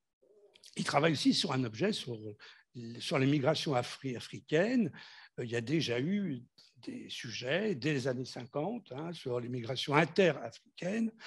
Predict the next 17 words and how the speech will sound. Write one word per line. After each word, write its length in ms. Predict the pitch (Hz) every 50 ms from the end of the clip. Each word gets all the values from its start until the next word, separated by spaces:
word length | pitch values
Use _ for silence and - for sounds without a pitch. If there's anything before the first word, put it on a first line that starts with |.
| - - - - - - - -
dans 100 | - 135
les 140 | 131 113 135
années 240 | 131 123 135 131 113
soixante-dix 680 | - - 147 123 - 139 127 123 113 120 120 - -
aussi, 360 | 113 107 - - - 208 220
et 40 | -
cetera. 300 | - 180 175 - 294 240
Donc, 320 | 190 - 185 214 208 - 151
euh, 80 | 127 - - - - - - -
on 220 | - 135 143 139
a 80 | 143 151
là 160 | 165 220 233
quelque 400 | - - 175 160 - - 151 147
chose 360 | - - 185 214 247 220 -
qui, 200 | - - - 151
au 80 | 139 123
fond, 360 | - - 165 185 226 226